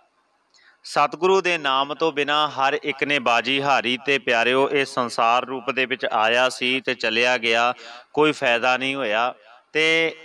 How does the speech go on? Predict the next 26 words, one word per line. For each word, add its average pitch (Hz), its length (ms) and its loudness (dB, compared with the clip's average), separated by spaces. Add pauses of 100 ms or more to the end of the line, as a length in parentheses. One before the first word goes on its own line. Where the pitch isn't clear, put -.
(280)
ਸਤਿਗੁਰ 143 460 0
ਨੇ 160 240 -2
ਇਹ 160 140 2
ਵੀ 175 140 0
ਕਿਹਾ 143 320 2
ਕਿ 156 140 -6
ਯਾਦ 131 360 0
ਰੱਖੀ, 135 400 -4 (400)
"ਜਿਸ 160 300 0
ਨੀਚ 143 500 0
ਕੋ 151 300 2
ਕੋਇ 151 380 2
ਨਾ 156 160 0
ਜਾਣੈ, 131 440 -2 (340)
ਨਾਮ 160 400 0
ਜਪਤ 139 420 -4
ਉਹ 147 220 2
ਚੌ 202 400 2
ਕੁੰਟ 165 380 -4
ਮਾਨੈ।" 139 500 0 (300)
ਸਤਿਗੁਰ 147 480 0
ਕਹਿੰਦੇ 143 340 -2
ਨੇ, 151 160 0
ਨਾਮ 131 600 0
ਜਾਪਿਆ 131 640 0
ਜਿਹਨੇ, 135 500 -2